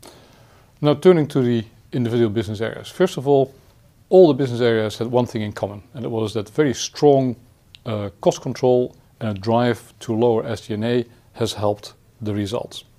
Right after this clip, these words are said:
In Europe, we almost doubled the result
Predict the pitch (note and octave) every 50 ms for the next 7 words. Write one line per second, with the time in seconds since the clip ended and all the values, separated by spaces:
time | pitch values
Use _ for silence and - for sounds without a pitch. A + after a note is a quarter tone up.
0 | _ _ _ _ - - - - _ - - B2 B2+ C3 D#3 F3 F3+ F#3 F3+ -
1 | - _ _ _ _ _ _ _ _ - B2 A#2 C3+ - C#3+ C#3 C3 A#2+ A2 F#2+
2 | F#2 G#2+ A#2+ C3 C#3 C#3 C3+ A#2+ B2+ A#2+ B2 A#2 G#2+ A#2 A#2+ A#2 A#2+ - -